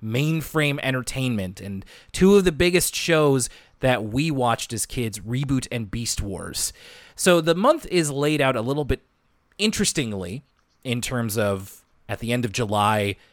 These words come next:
you know, that to-, the final Monday of July then goes into the first Tuesday of August, and similarly at the end of August. So what I think I will do is we will have the part one episode of E C L Origins at the beginning of August,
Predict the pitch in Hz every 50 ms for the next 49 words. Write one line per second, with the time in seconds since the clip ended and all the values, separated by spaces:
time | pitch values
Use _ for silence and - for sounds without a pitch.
0 | _ _ _ - 101 95 - - - _ - 110 101 98 - - - 127 113 113
1 | 127 - - 123 110 104 110 107 98 98 98 101 - - _ _ _ _ - 131
2 | 131 135 135 135 131 123 117 117 107 - 120 120 127 135 139 131 131 127 120 117
3 | 123 120 113 117 117 117 113 110 110 110 98 117 107 104 - 110 101 - - 98
4 | 98 - - 127 117 - - - - - _ _ _ _ _ _ _ _ - -
5 | - 117 104 - 120 101 95 95 - - 127 131 131 135 123 135 135 131 - -
6 | - - - _ _ _ _ _ _ _ _ _ _ _ - 110 110 107 107 101
7 | 98 98 98 - _ - - - 165 156 151 147 139 135 131 127 127 - - -
8 | - 107 107 101 - - 101 107 113 95 104 - - - 135 131 135 160 196 233
9 | 202 - - 370 - - 233 185 151 131 123 107 147 147 135 127 120 117 - -
10 | 113 117 117 110 101 95 - - - - - _ _ _ _ _ _ _ _ -
11 | 139 147 151 156 143 156 175 190 196 196 185 180 175 - _ - 127 120 123 120
12 | 113 107 104 - - _ - - - 139 135 120 98 110 104 - 139 196 190 123
13 | 101 104 123 127 _ - 120 113 - 120 - - 117 107 104 104 - 113 104 -
14 | 120 123 120 - - 135 120 113 110 - 104 107 104 104 101 - 107 101 98 98
15 | - - 110 - 113 120 104 - 139 139 139 127 120 107 - 110 113 110 110 92
16 | 90 87 80 - - - -